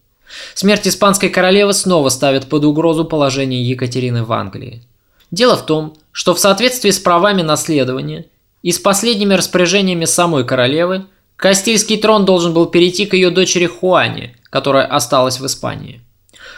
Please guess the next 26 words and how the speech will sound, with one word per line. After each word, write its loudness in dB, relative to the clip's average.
В -8
случае, 2
если 2
бы 2
Хуана 2
стала 4
королевой 4
Кастилии, -2
королем 2
и 4
правителем 2
государства 2
стал 2
бы 2
ее 2
муж, -2
Филипп. -2
В -2
этом 2
случае -4
Фердинанду 2
пришлось 2
бы 2
ограничиться 0
только 2
Арагоном, -2